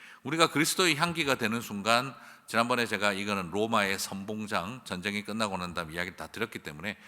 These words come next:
오늘 다시는 또 설명드리지 않겠습니다. 그래서 스-, 그 선봉장을 따라 순종하고 따라오고 함께 군사된 사람들, 승리한 사람들에게는, 순종하고 따라온 사람들에게는 생명의 향기고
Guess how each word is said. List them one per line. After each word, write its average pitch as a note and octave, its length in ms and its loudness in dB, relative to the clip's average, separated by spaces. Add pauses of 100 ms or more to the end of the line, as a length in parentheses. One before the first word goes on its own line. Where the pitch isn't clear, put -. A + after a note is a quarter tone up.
(160)
오늘 F#2+ 160 -6
다시는 F2+ 540 -6
또 D#2 180 -8
설명드리지 D#2+ 540 -10
않겠습니다. - 580 -12 (460)
그래서 C#3+ 440 4 (380)
스-, - 240 -6 (600)
그 D#3 720 6
선봉장을 D3 960 2
따라 B2 480 6
순종하고 A2 960 0
따라오고 G#2+ 560 0
함께 C#3 420 -4
군사된 B2+ 600 -2
사람들, G#2+ 720 -2 (340)
승리한 B2 460 2
사람들에게는, G2 760 0
순종하고 D#3+ 580 -2
따라온 D#3+ 320 4
사람들에게는 B2+ 760 -2
생명의 D3+ 440 -2
향기고 F2+ 440 -4